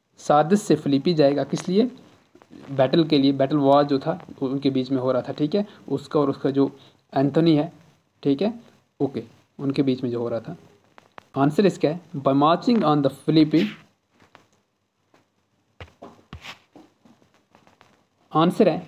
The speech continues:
by marching on to Philippi, Brutus's army lost the advantage of their positions upon higher grounds। जब ये फिलिपी की तरफ बढ़े, ठीक है, Brutes army जो है उनको नुकसान उठाना पड़ा। किसका?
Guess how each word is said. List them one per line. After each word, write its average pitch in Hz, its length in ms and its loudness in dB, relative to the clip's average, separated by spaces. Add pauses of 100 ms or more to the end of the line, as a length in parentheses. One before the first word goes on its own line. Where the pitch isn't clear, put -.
(140)
by 139 200 2
marching 156 480 2
on 143 260 2
to 151 60 -2
Philippi, 170 420 0 (540)
Brutus's 180 800 0
army 143 300 4 (100)
lost 165 280 2
the - 120 -6 (100)
advantage 139 460 2
of 131 100 -2 (120)
their 139 140 2 (120)
positions 151 500 0 (440)
upon 135 380 0
higher 127 520 -4
grounds। 139 380 0 (1120)
जब 170 240 -2
ये 214 160 4 (100)
फिलिपी 160 580 0
की 196 100 0
तरफ 139 220 2
बढ़े, 143 260 0 (320)
ठीक 143 200 -4
है, - 340 -8 (220)
Brutes 170 520 -2
army 151 340 2
जो 147 120 -2
है 156 160 -4 (140)
उनको 151 360 -2 (200)
नुकसान 156 420 0
उठाना 147 240 -2
पड़ा। 135 160 -2
किसका? 175 360 -4